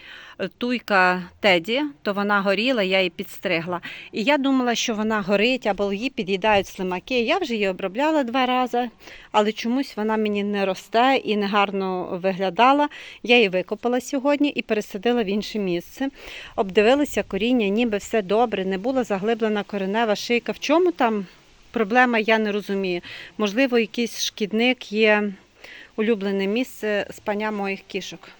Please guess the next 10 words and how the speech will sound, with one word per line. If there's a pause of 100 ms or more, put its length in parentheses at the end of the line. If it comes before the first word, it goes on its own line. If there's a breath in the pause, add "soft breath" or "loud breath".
(1160 loud breath)
Можливо,
там
є
якийсь
шкідник,
е, (260 loud breath)
зовнішній,
який
під'їдає
хвою.